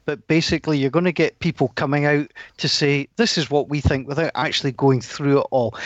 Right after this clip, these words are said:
You're just gonna get that, the headlines. Now, from what I can tell, the higher paid players th-,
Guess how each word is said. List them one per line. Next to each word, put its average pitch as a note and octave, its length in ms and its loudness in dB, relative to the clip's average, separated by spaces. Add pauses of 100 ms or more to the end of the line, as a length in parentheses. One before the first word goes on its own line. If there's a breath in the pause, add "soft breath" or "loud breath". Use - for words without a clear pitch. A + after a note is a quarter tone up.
(160 loud breath)
You're D#3+ 120 0
just - 280 0
gonna E3+ 180 2
get C#3+ 260 -2
that, C3+ 300 0
the D3 140 0
headlines. B2+ 640 -2
Now, D3+ 180 0 (280 loud breath)
from E3+ 200 -2
what G#3+ 120 4
I G#3 100 2
can F#3 180 -6
tell, C#3 280 -2
the C3 80 0
higher B3+ 360 0
paid F3+ 380 -2
players D3+ 400 0
th-, C3 160 -4